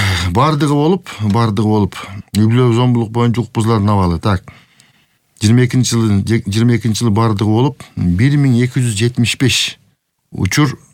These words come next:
Р П катталган кылмыштардын бирдиктүү реестрине. Так, булардын ичинен сотко жиберилгени бир миң эки жүз беш. Ошо бир миң эки жүз беш деген ошол, э, адам сот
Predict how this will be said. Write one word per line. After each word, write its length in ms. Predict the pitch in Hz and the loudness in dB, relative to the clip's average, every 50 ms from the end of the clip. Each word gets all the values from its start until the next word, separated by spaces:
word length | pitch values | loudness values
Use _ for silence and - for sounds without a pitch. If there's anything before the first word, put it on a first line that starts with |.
| _ _ _ _ _ _ _ - | _ _ _ _ _ _ _ 0
Р 180 | 104 110 107 | 2 2 2
П 220 | 98 - 104 95 95 | 2 2 2 2 2
катталган 520 | 95 95 - - 92 85 85 85 82 80 78 | 0 0 -2 -2 -2 0 0 0 0 0 -2
кылмыштардын 760 | - - 101 101 92 - - 98 92 90 104 120 127 104 - - - _ _ _ _ _ _ | 0 0 2 2 2 0 0 0 0 0 2 0 0 0 -2 -6 -14 _ _ _ _ _ _
бирдиктүү 380 | 107 98 95 95 95 - 101 92 | 0 2 2 2 0 0 0 2
реестрине. 520 | 92 90 82 - - 78 80 78 76 - - _ _ _ _ _ _ _ _ _ _ _ _ _ | 2 2 0 -2 -6 -6 -6 -6 -6 -8 -12 _ _ _ _ _ _ _ _ _ _ _ _ _
Так, 300 | - 113 113 101 92 - - | 0 2 2 2 2 0 0
булардын 300 | 110 120 131 131 127 127 | 0 0 2 2 2 0
ичинен 360 | 123 - 127 123 107 95 82 - - - - _ _ _ - - - _ _ _ _ _ _ - | -2 -2 -2 0 0 -2 -2 -6 -10 -20 -20 _ _ _ -20 -20 -20 _ _ _ _ _ _ -2
сотко 280 | 131 127 127 - 127 117 | 0 0 0 2 0 2
жиберилгени 460 | 113 123 123 120 113 113 135 143 123 | 2 2 2 2 2 0 0 0 0
бир 140 | 110 117 113 | 0 0 0
миң 160 | 110 110 104 | 0 0 0
эки 120 | 95 - 95 | -2 -4 -4
жүз 80 | 85 | -2
беш. 200 | 90 90 - - - | -2 -2 -2 -4 -6
Ошо 160 | 101 92 95 85 - - | -4 -4 -4 -4 -2 -2
бир 160 | 104 120 120 | 0 2 2
миң 160 | 120 120 117 | 2 2 0
эки 120 | - - 101 | 0 -2 -2
жүз 100 | 92 98 | -2 0
беш 200 | 113 117 - - | 0 -2 -2 -2
деген 200 | 127 127 160 156 - | -2 0 0 0 0
ошол, 220 | - 107 92 85 - - - - - - - _ _ _ - | 0 -2 -2 -2 -6 -12 -20 -20 -20 -20 -20 _ _ _ -4
э, 180 | 107 - 87 - - - | -2 0 0 0 -2 -2
адам 340 | - 101 104 120 131 131 110 | -2 0 2 2 2 2 0
сот 240 | - - 117 - | 0 -2 -2 -4